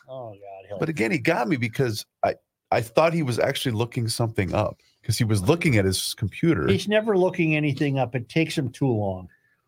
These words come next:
Speaker 2: Vacha.
Speaker 1: Vacha.
Speaker 2: Vacha Van Eaton.
Speaker 1: You know, he's got a European cousin.
Speaker 2: <laughs>
Speaker 1: Vacha Van Eaton.
Speaker 2: But, <sighs> yeah.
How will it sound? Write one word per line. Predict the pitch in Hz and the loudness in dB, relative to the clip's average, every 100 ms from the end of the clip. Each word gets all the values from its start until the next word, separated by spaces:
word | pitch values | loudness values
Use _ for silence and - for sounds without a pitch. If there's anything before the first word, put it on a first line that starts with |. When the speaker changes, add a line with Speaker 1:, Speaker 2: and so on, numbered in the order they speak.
| _ _ _ - | _ _ _ 4
Speaker 2:
Vacha. | 120 104 - - 107 - _ _ _ _ _ - | 4 4 0 -2 -2 -6 _ _ _ _ _ 0
Speaker 1:
Vacha. | 123 117 - - - _ _ - | 0 0 -4 -6 -10 _ _ 2
Speaker 2:
Vacha | 117 95 - | 2 4 2
Van | 147 117 | 2 4
Eaton. | 104 - 247 | 2 2 0
Speaker 1:
You | 147 | 2
know, | |
he's | 143 110 | 0 2
got | 156 | 2
a | 131 | 2
European | 107 101 - 107 87 85 | 0 -2 -4 -6 -6 -8
cousin. | 101 107 92 82 - - | -10 -10 -12 -16 -20 -10
Speaker 2:
<laughs> | - - - - - _ - _ - - - _ - _ - _ - - | 0 0 0 -12 -20 _ -20 _ -20 -20 -20 _ -20 _ -20 _ -18 -4
Speaker 1:
Vacha | 107 107 117 | -4 0 0
Van | 117 | 2
Eaton. | 123 190 107 - - _ - - - - _ | 4 2 -2 -10 -16 _ -18 -16 -18 -20 _
Speaker 2:
But, | 247 - - | 4 4 -4
<sighs> | - 165 139 110 - | 0 2 2 2 0
yeah. | - | -2